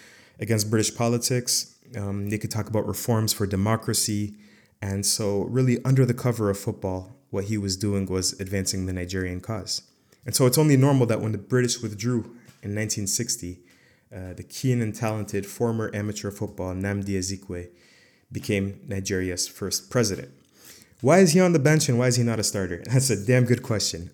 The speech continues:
But we put Zeke on the bench because he only actually stayed in power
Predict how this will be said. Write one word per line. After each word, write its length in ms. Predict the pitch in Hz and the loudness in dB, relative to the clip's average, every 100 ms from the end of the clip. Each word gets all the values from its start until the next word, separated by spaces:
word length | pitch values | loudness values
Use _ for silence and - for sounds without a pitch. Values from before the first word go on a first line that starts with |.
| _ | _
But 480 | 101 104 104 - - _ _ _ _ _ - | -4 0 0 -4 -18 _ _ _ _ _ -6
we 100 | 131 | -2
put 420 | 127 170 165 - 104 | 4 4 4 -2 0
Zeke 280 | 120 131 | 2 2
on 120 | 113 107 | 2 0
the 60 | |
bench 320 | 101 101 104 | 2 0 0
because 580 | 110 - 98 92 - - - _ _ | -6 -2 0 0 -2 -6 -20 _ _
he 180 | 117 117 | -2 0
only 300 | 117 117 104 | 2 2 0
actually 340 | 104 - 101 | 0 0 0
stayed 280 | 98 110 98 | 0 0 0
in 120 | 95 | 0
power 500 | 101 95 92 90 92 | -2 -2 -2 -4 -8